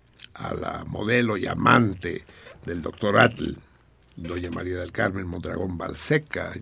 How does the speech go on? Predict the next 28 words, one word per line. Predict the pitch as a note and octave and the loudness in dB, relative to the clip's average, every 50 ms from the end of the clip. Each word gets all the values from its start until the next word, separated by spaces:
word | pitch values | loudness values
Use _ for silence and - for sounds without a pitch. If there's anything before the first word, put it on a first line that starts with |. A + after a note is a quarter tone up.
| - - - - | -12 -14 -14 -10
conocida | - F2+ E2 E2 - - A2 G2+ G#2 | -6 -6 -4 -4 0 0 0 0 0
como | F#2+ F#2+ F2+ E2+ F2 F2+ | -2 -4 -6 -6 -4 -4
Nahui | F#2+ F#2 F2+ E2+ E2+ G#2+ A#2 A#2 A#2 A#2+ - - - | -4 -4 -4 -2 0 2 4 4 2 0 -4 -10 -6
Olin. | - F#2 F#2+ - - D#2+ - C#3+ D#3+ D#3 B2 G#2 F#2 F2 - - | -4 -2 -2 -2 -4 -2 0 2 2 2 2 0 -2 -6 -8 -2
Olin, | - G#2+ G#2 G#2+ D3 G#3 F#3 C#3+ A#2+ G2+ F#2 F2+ F2 F2 - | 2 4 4 6 8 8 8 8 6 4 2 -2 -6 -8 -8
se | - - | -8 -6
pronuncia, | - - E3 F#3 - - - - - - | -4 -2 -4 -4 -4 -6 -6 -6 -6 -8
se | - - | -8 -10
escribe | B2 - - D#3+ D3 | -8 -4 -4 -4 -2
con | C#3+ A#2 A2+ | -2 -2 -2
doble | A2+ A2 A2 G#2+ G2 | 0 0 2 2 2
L, | G#2+ A2+ G#2 | 2 2 0
pero | - F#2+ F2 | -2 -4 -8
se | - | -6
pronuncia | - - G2+ G2+ F#2+ - - | -6 -6 -6 -6 -6 -8 -8
con | F2 F2 E2 | -6 -6 -6
una | E2+ F2 E2+ | -6 -6 -8
sola, | - E2 D#2+ D#2+ | -8 -8 -8 -6
Olin. | - F2+ A2+ A2+ G#2 F#2 F2 E2+ - - - - - - - - - - - - - - - - - - | -4 -2 -2 -2 -2 -2 -6 -12 -16 -18 -18 -16 -16 -16 -16 -16 -16 -16 -18 -18 -18 -20 -20 -18 -10 -6
Nahui | G2+ G2+ G2+ G2+ G2+ G#2+ A#2+ A#2+ A#2+ A#2+ - - | -2 0 0 2 4 4 4 4 4 2 -2 0
Olin, | - G#2 G2 G2+ B2 C3+ C3 A#2+ A2+ G2+ F2+ E2 - - - - - - | 0 2 6 10 10 12 12 10 8 6 2 -2 -6 -8 -10 -14 -10 -4
el | - G2 G2 F#2 | 0 0 0 2
movimiento | F#2 G2 G2 G2+ G2+ F#2+ G#2+ A2+ A2+ A2 G#2+ - A2 G#2 G2+ | 2 2 2 0 0 0 0 2 2 2 2 0 0 0 0
del | F#2 E2 D#2+ | 0 -2 -4
sol. | - - - C3 B2+ B2 - - D#2+ D#2 - - - - - - - - - - - - _ _ - - - - - - - - - - - - - - - - - - - - - - - - | -2 4 8 8 8 8 8 4 0 -2 -4 -6 -6 -10 -16 -18 -20 -20 -20 -20 -20 -20 _ _ -20 -20 -20 -20 -20 -20 -18 -18 -18 -18 -18 -18 -18 -18 -18 -20 -20 -20 -20 -20 -20 -20 -12 -4
Esta, | - F#2 - - - - F#2+ F2+ E2+ E2+ E2 E2 - - - - - - - - - | -2 -2 -2 -2 -2 0 2 2 2 2 0 -2 -6 -8 -12 -16 -18 -20 -20 -16 -8
esta | - - - - - - - - E2+ E2+ | -6 -6 -6 -6 -8 -8 -6 -2 -2 -2
mujer, | E2 E2 - - - - F#2 F#2 F#2+ F#2 E2+ | -2 -4 -6 -6 -4 -2 0 0 0 0 -2